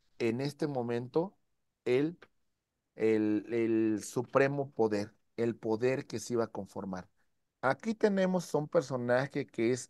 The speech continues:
Antonio López de Santana, quien empezó a tomar mucho protagonismo desde, eh, desde que en su momento tuvo una intervención muy importante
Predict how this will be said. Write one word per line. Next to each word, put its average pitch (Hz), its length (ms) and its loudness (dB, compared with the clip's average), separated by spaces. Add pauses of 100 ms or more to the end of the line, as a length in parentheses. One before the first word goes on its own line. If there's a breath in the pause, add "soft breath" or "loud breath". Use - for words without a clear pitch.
Antonio 104 800 2
López 113 520 4
de 110 100 0
Santana, 147 640 0 (420 soft breath)
quien 147 240 0
empezó 160 480 0
a 127 100 0
tomar 120 500 -2
mucho 139 480 -6
protagonismo 139 1080 -2 (380)
desde, 147 720 2
eh, 107 800 0
desde 143 400 0
que 139 360 -2
en 110 120 -4
su 110 180 -10
momento 113 540 -4
tuvo 123 260 -4
una 120 140 0
intervención 107 520 -6
muy 127 160 -6
importante 151 720 -2